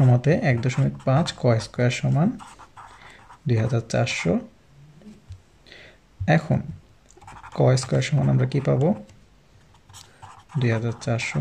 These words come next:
ভাগ এক দশমিক পাঁচ বা ক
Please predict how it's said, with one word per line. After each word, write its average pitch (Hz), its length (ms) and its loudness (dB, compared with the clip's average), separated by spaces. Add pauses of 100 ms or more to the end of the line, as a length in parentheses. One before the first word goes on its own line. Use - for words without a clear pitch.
(120)
ভাগ 143 180 0 (140)
এক 117 160 -2
দশমিক 135 360 -2 (200)
পাঁচ - 200 -8 (1080)
বা 143 140 4 (1160)
ক - 20 0